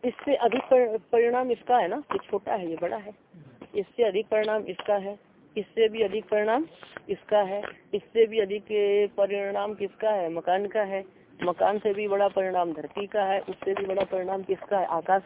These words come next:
का है। तो विचार करते करते जाएंगे तो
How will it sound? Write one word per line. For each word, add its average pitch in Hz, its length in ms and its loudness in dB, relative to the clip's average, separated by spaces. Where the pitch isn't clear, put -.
का 214 100 0
है। - 380 -10
तो 175 60 -4
विचार 196 360 2
करते 208 340 2
करते 202 320 2
जाएंगे 233 480 4
तो 196 580 6